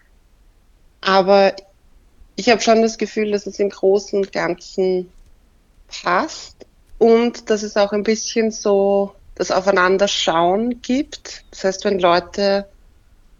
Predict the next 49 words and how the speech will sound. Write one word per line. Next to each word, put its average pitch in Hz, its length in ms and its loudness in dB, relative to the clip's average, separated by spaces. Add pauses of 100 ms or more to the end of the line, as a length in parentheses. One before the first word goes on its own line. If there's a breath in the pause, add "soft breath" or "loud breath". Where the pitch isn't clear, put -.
(340)
demonstrativ 226 840 2
ohne 208 280 -2
Maske 202 640 -4
in 196 120 -2
der 190 120 -2
U-Bahn 202 360 0
sitzen, 220 800 -2
dann 202 540 2 (1200)
ist 196 180 -4
das 214 120 2
schon 208 220 0
so, 247 120 -2
dass 226 220 0
Leute 185 320 0
sie - 160 -6
ansprechen, 202 720 -2
jetzt 220 200 -2
nicht - 180 -2 (180)
ungut 196 520 2
oder 175 200 0
so, 180 200 -6
aber 185 280 -2
einfach 175 320 -6
auch 180 160 -10
darum 185 240 -8
bitten, 233 580 -2
dass 190 260 -4
sie 196 100 -2
eine 185 140 0
Maske 160 540 -6
aufsetzen. 214 680 0
Ich 190 100 -4
habe 180 120 4
auch 180 80 -2
schon 180 180 -2
gesehen, 170 300 -4
dass 175 160 -10
Leute 180 380 -6
anderen 170 320 -2
Leuten 170 320 -8
Masken 214 420 -2
schenken 202 420 -4
in 202 120 -2
der 196 120 -2
U-Bahn, 190 380 -2
wenn 180 100 -6
sie 185 140 -6
keine 175 420 -4
aufhaben. 175 640 -8